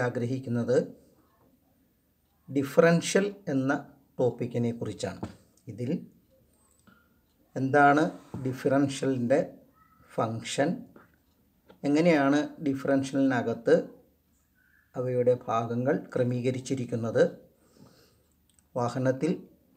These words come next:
ഡിഫറൻഷ്യലിൻ്റെ ആക്ഷൻ എന്താണ്, ട്രാക്ടറുകളിൽ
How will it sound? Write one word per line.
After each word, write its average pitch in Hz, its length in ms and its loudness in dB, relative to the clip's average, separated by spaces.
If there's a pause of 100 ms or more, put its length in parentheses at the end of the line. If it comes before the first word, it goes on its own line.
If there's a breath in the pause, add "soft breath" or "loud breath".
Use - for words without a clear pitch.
(220)
ഡിഫറൻഷ്യലിൻ്റെ 135 880 0 (440)
ആക്ഷൻ 120 400 -4 (220)
എന്താണ്, 117 440 -2 (1200)
ട്രാക്ടറുകളിൽ 143 800 4